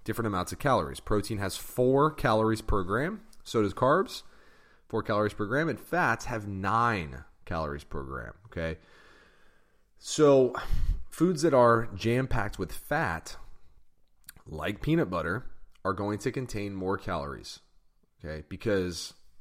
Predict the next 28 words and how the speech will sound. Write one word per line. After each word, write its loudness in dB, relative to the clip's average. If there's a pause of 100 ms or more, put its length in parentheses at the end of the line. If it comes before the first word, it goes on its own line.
(220)
they -12
just -14 (180)
have -8
more -2
energy. -2 (280)
Fat -4
has 0
more 2
energy 0
than -6
carbs, -4 (200)
okay, -10
per -6
gram. -4 (1120)
So -6
that's 0
really, 4
really 8
important 0
to -2
remember -2
when -8
you're -8
setting -4
up -6
your -8
nutrition -8
plan. -14